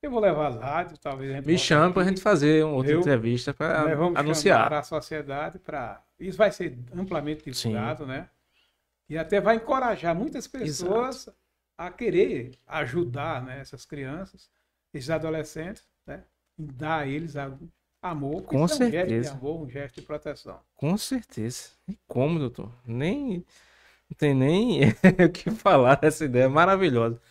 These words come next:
Speaker 2: Ó, tem algumas fotos aqui, doutor. Isso é trabalho que a gente faz, né,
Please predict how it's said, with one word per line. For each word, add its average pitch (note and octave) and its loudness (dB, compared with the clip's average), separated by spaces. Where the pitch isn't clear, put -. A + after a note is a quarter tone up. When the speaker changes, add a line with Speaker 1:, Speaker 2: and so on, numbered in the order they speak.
Speaker 2:
Ó, D#3 6
tem C3+ 0
algumas G3 2
fotos C3 0
aqui, B2+ 0
doutor. B2 -4
Isso A2+ -6
é C#3+ 2
trabalho C3 2
que - -4
a B2 2
gente B2 -4
faz, A#2+ 2
né, A2 -4